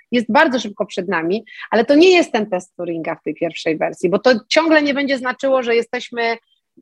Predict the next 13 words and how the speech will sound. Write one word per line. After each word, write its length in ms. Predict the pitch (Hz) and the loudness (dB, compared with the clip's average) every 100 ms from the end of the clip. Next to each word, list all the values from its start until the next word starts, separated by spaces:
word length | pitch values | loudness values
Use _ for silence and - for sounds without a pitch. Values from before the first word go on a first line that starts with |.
| _ | _
stoimy 380 | - 262 269 277 | -2 2 2 0
przed 200 | 208 254 | -4 -10
świadomą 380 | - 240 247 247 | -6 -4 -4 -4
maszyną, 460 | 220 214 220 214 254 | -4 -4 -4 -4 -4
tylko 180 | 285 | -4
że 80 | 277 | -4
stoimy 280 | 269 294 302 | -2 -2 -2
przed 220 | - 277 | -4 -8
chińskim 420 | - 302 294 277 | -6 -6 -6 -8
pokojem, 580 | - 247 220 190 185 226 | -6 -4 0 2 2 0
który 180 | - 226 | -6 -12
przetwarza 520 | - 214 - 285 262 | -10 -10 -2 0 2
instrukcje 720 | 240 233 - 202 - - 208 | 2 0 -2 -6 -4 0 0